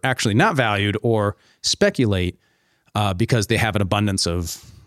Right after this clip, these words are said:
uh, ability to do so, especially in a low interest rate environment. You have a huge inven-, in-, incentive to speculate, right? 'Cause risk is low 'cause you don't have, you know, you don't have to pay interest on those,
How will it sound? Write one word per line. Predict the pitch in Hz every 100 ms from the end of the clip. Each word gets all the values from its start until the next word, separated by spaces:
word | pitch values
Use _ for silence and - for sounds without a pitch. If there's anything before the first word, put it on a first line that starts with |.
| -
uh, | 107 -
ability | 110 110 98
to |
do | 117
so, | 156 104
especially | 156 147 131
in | 107
a |
low | 90 117 107 101
interest | 101 98
rate | 90
environment. | 104 175 170 131
You | 113
have | 101
a |
huge | 131 110
inven-, | 98 92 101 95 -
in-, | 107 110
incentive | 110 107 113 95
to | -
speculate, | - 151 110 87
right? | 101 110 - - _
'Cause | 123 98 -
risk | 107 151 131 -
is | 107
low | 147 143 113
'cause | 113 98
you | 104
don't | 107 101
have, | 104 98 92 -
you | 120
know, | 90
you | 95
don't | 101
have | 107
to | -
pay | 104
interest | 98 92 -
on | 90 87
those, | 87 85